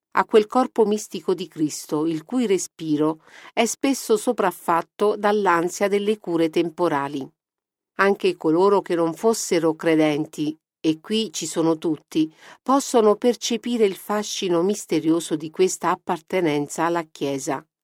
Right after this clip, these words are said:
in presenza del suo capo visibile. Tanto più che nel suo magistero ricorre incessantemente il monito a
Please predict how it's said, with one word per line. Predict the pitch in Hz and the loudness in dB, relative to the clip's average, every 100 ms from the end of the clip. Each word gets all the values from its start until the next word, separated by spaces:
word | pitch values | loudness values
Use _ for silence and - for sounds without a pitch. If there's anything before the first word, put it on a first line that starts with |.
| _ | _
in | 196 190 | -2 -2
presenza | 165 160 165 160 160 170 | 2 0 2 0 0 0
del | 156 151 | 0 -2
suo | - 190 | 0 0
capo | 185 165 160 190 | 2 0 2 0
visibile. | 190 202 - 147 151 147 143 - _ _ _ _ _ | -2 -6 -4 -4 -4 -4 -6 -12 _ _ _ _ _
Tanto | - 247 254 214 202 | 4 4 6 4 2
più | - 214 | 0 -2
che | - 175 | 0 2
nel | 165 | 2
suo | 160 - 196 | 0 0 2
magistero | 180 160 151 - 190 175 170 165 | 2 0 -6 -6 0 2 2 2
ricorre | 170 165 160 156 156 156 156 - | 0 -2 2 2 2 0 -2 -2
incessantemente | 220 214 202 180 - 180 175 196 214 226 220 202 | -4 -2 -4 -6 0 0 2 2 4 4 4 2
il | 208 | 2
monito | 196 196 202 202 - | 4 4 6 2 2
a | 190 | 0